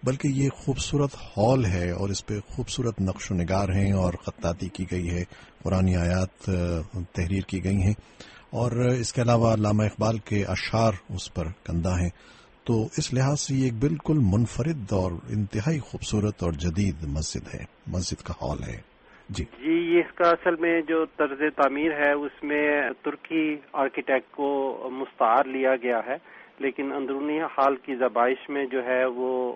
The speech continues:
Speaker 2: ملتانی ٹائلیں جو ہیں وہ استعمال ہوئی ہیں اور ملتان کے جو پرانے، آ، فنکار ہیں انہوں نے، آ، قرآنی آیات کو جو ہے اس، آم، شیشہ کاری کے طریقے سے تکمیل دی ہے۔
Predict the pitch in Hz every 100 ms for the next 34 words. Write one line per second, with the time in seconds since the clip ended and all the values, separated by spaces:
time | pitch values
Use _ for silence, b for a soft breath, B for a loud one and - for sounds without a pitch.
0 | 131 127 123 - 131 143 151 147 139 -
1 | 127 123 131 135 123 120 127 127 117 135
2 | 135 131 135 123 123 - 127 120 120 117
3 | 127 127 127 - B B B - 131 123
4 | 127 120 127 135 143 131 135 131 120 127
5 | 127 127 123 123 - 131 127 131 143 139
6 | 135 131 131 123 120 120 - 127 117 123
7 | 123 123 127 131 131 131 131 131 131 127
8 | 120 113 - 120 127 135 127 120 120 123
9 | - 127 117 113 113 117 120 - 127 117
10 | 117 117 - B B B B _ - -
11 | - 135 143 135 127 131 135 - 135 131
12 | 127 123 - 120 - 120 120 - 120 127
13 | 107 107 98